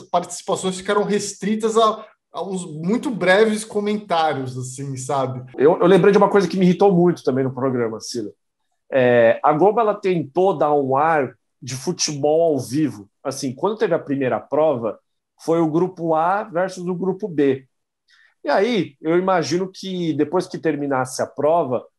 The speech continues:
Speaker 2: a Globo tinha que reorganizar o cenário. Tinha que, né, ver se os participantes estavam com tudo certo. E aí, o que que a Globo fez?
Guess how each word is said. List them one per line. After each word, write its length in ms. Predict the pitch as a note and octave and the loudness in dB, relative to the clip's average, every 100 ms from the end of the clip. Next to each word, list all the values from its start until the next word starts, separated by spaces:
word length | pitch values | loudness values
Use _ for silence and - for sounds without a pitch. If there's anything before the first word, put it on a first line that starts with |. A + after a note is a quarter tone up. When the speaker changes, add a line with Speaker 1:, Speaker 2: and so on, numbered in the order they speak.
| _ - | _ -6
Speaker 2:
a 80 | |
Globo 300 | C#3+ E3+ F3 | 0 0 0
tinha 200 | E3+ F#3+ F#3 | -4 -4 -4
que 140 | G3+ | -4
reorganizar 840 | D#3 F3+ A3 A#3 G3 G#3+ G3+ D3+ F3 | -2 0 2 0 0 -2 -2 -2 -2
o 60 | |
cenário. 640 | F3 - G#3 D#3+ C#3+ B2+ G2+ _ _ | -2 -6 -2 0 -2 -4 -10 _ _
Tinha 160 | F3+ | -12
que, 360 | - D3 C#3 A2 | -10 -6 -6 -4
né, 220 | C#3+ E3+ | -2 -2
ver 180 | B2 C#3+ | 0 -2
se 100 | C#3+ | -2
os 80 | C3 | -4
participantes 480 | C3 - - C3+ C3+ | -4 -4 -8 -8 -2
estavam 280 | C3+ C3+ C3+ | -2 -2 -4
com 160 | C3+ | -6
tudo 220 | C3 C3 A2 | -6 -6 -8
certo. 580 | - D3+ E3+ E3 F3 - _ _ - | -2 0 0 -2 -8 -10 _ _ -4
E 80 | |
aí, 60 | C4+ | -2
o 60 | C4+ | -2
que 100 | C#4+ | 0
que 80 | |
a 60 | B3 | 2
Globo 320 | G3+ G3+ E3+ | 6 6 4
fez? 400 | - D#3 C3 - | 2 4 4 0